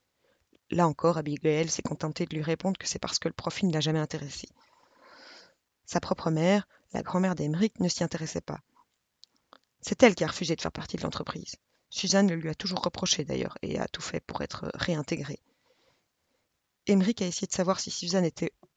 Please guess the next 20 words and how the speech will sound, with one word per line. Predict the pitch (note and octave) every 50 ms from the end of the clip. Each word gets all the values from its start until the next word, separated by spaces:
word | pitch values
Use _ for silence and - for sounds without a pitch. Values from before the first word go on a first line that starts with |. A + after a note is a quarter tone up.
| _ _ _
aussi | - G3 - - - G#3 F#3
en | E3+
mauvais | F3+ F#3 F3 F3
termes | - - F#3 F3+ E3+
avec | D3+ D3 D3+ -
sa | - D#3+
mère, | D#3 D#3 E3+ G3 A3 A3+ - - - - - - _ _ -
mais | A3 G#3 G3 - -
Abigail | G3+ G3+ G#3 G3 F#3+ G3 F#3+ G#3 A3+ -
persiste | - G3+ F3+ D3 C3+ D#3 - - -
à | F3
prétendre | - - D#3 - C#3+ C#3+ -
que | -
personne | - - - - - - E3 F3+
n'est | F#3 - -
en | D#3
mauvais | D#3 D#3 D3 C3+
termes | - - E3+ -
avec | - - -
personne. | - - - - - - -